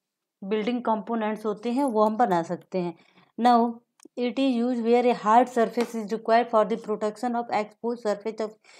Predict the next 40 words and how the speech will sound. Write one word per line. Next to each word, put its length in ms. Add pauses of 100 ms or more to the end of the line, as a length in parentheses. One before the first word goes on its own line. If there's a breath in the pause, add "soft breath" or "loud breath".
(320 soft breath)
structure 500
against 420
the 240
destructive 720 (200)
agents 1200
of 380 (160)
the 100 (300)
weather 300 (100)
and 120
certain 400
organic 560
and 320
or 220 (200)
inorganic 680
compound। 340 (480 loud breath)
जहाँ 340
पे 100
आपकी 320
केमिकल 420
अटैक्स 340
के 120
ज़्यादा 340
चांसेस 460
होते 260
हैं 100
उस 200
केस 280
में 160
भी 120
है 140
सीमेंट 360
का 120
यूज़ 280
करके 360
हम 160 (420 loud breath)
जो 120
भी 120
सरफेस 580
है 100
जहाँ 280